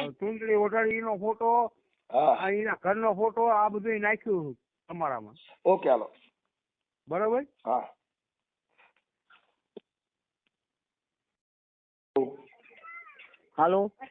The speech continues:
Speaker 2: એ ભગાભાઈ.
Speaker 3: હા.
Speaker 2: હા, હવે આપણે એક છે ને, અ, છોકરાનું ગોઠવવું છે ને, એટલે તમને ફોન કર્યો.
Speaker 3: ક્યાંથી બોલો?
Speaker 2: હું છે ને,
Speaker 3: હા?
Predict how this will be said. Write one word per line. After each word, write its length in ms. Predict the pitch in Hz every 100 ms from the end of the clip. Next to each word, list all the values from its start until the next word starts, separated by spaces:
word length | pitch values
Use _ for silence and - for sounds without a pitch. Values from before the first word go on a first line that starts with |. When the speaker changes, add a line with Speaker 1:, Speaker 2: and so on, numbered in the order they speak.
| 196 190
Speaker 2:
એ 40 |
ભગાભાઈ. 440 | 311 - 180 214 - - - - - - 240 233 196 170 220 202
Speaker 3:
હા. 300 | 185 208 143 - _ _ _ - 127
Speaker 2:
હા, 200 | 175 127
હવે 300 | 113 143 175
આપણે 240 | 175 190
એક 220 | 180 175
છે 160 | 170 220
ને, 120 | 190
અ, 640 | 147 131 - 139 131 127
છોકરાનું 560 | 120 147 160 156 151 139
ગોઠવવું 460 | 139 160 160 151 147
છે 120 | 190
ને, 120 | 147
એટલે 200 | 131 135
તમને 280 | 127 127 120
ફોન 300 | 120 127 110
કર્યો. 320 | 113 107 95 _ _ - - - - 247 - _ _ _ 226
Speaker 3:
ક્યાંથી 400 | 190 190 190 185
બોલો? 400 | 165 147 147 - - - - _ _ 320 330 - _ - 135
Speaker 2:
હું 120 | 151
છે 120 | 202
ને, 220 | 180 143 - _ _ _ _ _ _ - - - - _ _ _ _ _ _ _ _ _ -
Speaker 3:
હા? 220 | 139 202